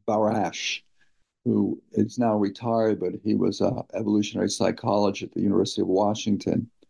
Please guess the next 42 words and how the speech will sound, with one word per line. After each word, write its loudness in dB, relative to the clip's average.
And 2
he 2
makes 0
an 2
argument, 0
he 4
even 2
got 2
on -2
N 0
B 4
C 0
Morning 2
News 2
to -4
talk 0
about 2
it -2
with -4
his -12
wife, 0
that 0
if -8
you 2
look 2
around 2
mammals 0
and 2
birds 0
and -2
humans 0
as 0
a 6
species, 0
now -2
individuals 0
can -2
be, 2
they -2
can -2
make 2
an 0